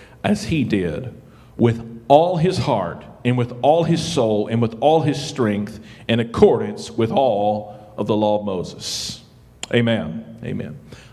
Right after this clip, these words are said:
I want to preach to you tonight on, on this subject, the last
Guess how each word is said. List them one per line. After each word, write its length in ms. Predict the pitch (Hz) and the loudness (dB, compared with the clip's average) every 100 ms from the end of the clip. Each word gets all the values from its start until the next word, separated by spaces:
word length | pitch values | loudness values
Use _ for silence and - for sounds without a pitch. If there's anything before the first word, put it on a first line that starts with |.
| - | 4
I 80 | |
want 160 | 160 170 | 4 4
to 80 | - | 2
preach 300 | 170 147 - | 0 0 -2
to 100 | 139 | -2
you 140 | 131 | 0
tonight 520 | 127 131 127 120 110 - | 0 0 2 2 0 -2
on, 500 | 117 110 104 101 - | -2 0 -2 -4 -4
on 160 | 113 | -2
this 200 | 113 117 | 0 0
subject, 600 | - 113 - 92 80 - - - - - - - - - | 0 -2 -2 -4 -4 -8 -20 -20 -20 -20 -20 -20 -10 4
the 120 | 120 | 4
last 720 | 127 147 165 156 - - - | 6 0 -2 -6 -8 -12 -16